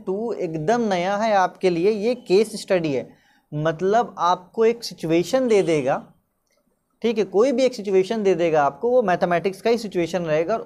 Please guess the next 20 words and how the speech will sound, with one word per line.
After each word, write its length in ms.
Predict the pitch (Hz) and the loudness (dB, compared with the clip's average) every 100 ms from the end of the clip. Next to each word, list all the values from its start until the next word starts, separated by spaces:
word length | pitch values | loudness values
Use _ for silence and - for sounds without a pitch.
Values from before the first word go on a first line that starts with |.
| - | -4
उस 260 | 254 247 | -2 -2
सिचुएशन 760 | - 196 180 180 185 185 285 302 247 240 | -4 -4 -2 0 0 0 -2 -2 -4 -4
के 120 | 208 185 | -4 -2
according 460 | 160 147 156 226 | 0 2 2 -4
आपसे 380 | 175 151 - 233 | -4 -6 -4 -6
क्वेश्चन 400 | 226 160 151 202 | -2 -6 -4 -4
वो 120 | 190 180 | -4 -4
पूछेगा 500 | 151 143 160 170 247 - _ _ _ | -6 -6 -4 -4 -4 -8 _ _ _
कि 100 | 202 | -2
इस 120 | 226 226 | 0 -2
सिचुएशन 500 | 196 180 185 254 233 | 0 2 4 2 0
के 140 | 233 | 0
according 440 | 190 175 175 233 202 | 2 2 2 -2 -6
उसको 440 | - 180 - 226 | -8 -10 -4 2
आपको 300 | 202 180 208 | 2 2 -2
क्या 160 | 190 180 | 0 -2
करना, 380 | 180 180 214 185 | -2 -6 -6 -2
जवाब 460 | 143 147 202 170 | 2 2 2 -2
देना 320 | 127 135 143 135 | -2 -2 0 -4
है। 160 | 110 | -6